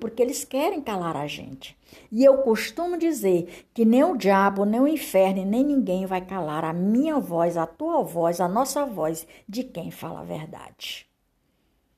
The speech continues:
É simples, minha gente, é simples. Não aceito o que não presta. Não aceito o que não presta. Não aceito o que não presta.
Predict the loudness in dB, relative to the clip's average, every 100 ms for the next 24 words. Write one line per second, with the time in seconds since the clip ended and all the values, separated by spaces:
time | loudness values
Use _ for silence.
0 | 0 0 2 -2 0 4 4 4 -2 -4
1 | -6 -8 -10 -14 -14 -16 -14 -10 -6 -4
2 | -4 -6 -8 -10 -14 _ -4 4 8 8
3 | 8 8 6 4 2 -2 2 4 4 0
4 | -6 -4 -2 -2 -4 -6 2 2 2 -2
5 | -6 -12 -14 -18 _ _ _ _ _ _
6 | _ _ _ _ _ _ -20 -2 4 6
7 | 8 6 6 4 2 -2 0 2 2 2
8 | -2 -6 -6 -2 0 0 0 0 0 0
9 | -4 -8 _ 2 4 4 4 2 -4 -8
10 | -12 -14 _ _ _ -14 -6 -4 -2 -2
11 | -4 -4 -6 -6 -10 -14 -12 -8 -8 -10
12 | _ 0 0 0 -6 -10 -16 -20